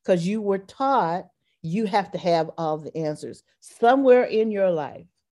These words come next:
you were taught you are not successful, you're not a good person, you're not a good leader, you're not a good team player unless you have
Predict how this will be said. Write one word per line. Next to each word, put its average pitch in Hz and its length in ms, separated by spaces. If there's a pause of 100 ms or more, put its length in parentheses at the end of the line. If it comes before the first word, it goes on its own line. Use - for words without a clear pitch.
(360)
you 190 180
were 202 120
taught 180 460
you 190 200
are 165 100
not 175 320
successful, 180 680 (160)
you're 185 120
not 185 220
a 196 40
good 175 340
person, 247 640 (240)
you're 185 140
not 175 240
a 170 40 (140)
good 175 140
leader, 208 760 (160)
you're 415 200
not 160 200
a 160 40
good 196 320
team 240 300
player 208 580 (260)
unless 220 360
you 285 100
have 240 280